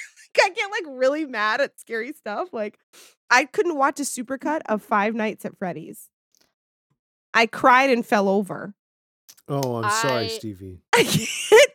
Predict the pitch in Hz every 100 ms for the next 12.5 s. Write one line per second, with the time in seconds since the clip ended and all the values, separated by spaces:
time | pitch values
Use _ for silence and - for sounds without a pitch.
0 | - 370 359 285 254 233 214 214 214 214
1 | 208 202 202 185 190 - - 196 180 170
2 | 175 - _ _ - 208 220 220 226 214
3 | - - 214 208 202 190 175 170 185 175
4 | 196 175 175 170 170 175 175 175 - -
5 | 165 165 175 165 165 165 160 156 180 185
6 | 180 - 208 202 - 202 190 - 190 180
7 | 190 185 185 180 - 175 190 - 185 180
8 | 175 185 180 180 175 165 _ _ _ _
9 | _ _ _ _ _ _ _ - 214 196
10 | 185 185 185 185 180 180 175 170 - -
11 | 170 156 139 165 _ _ 220 202 196 190
12 | 143 _ _ _ 208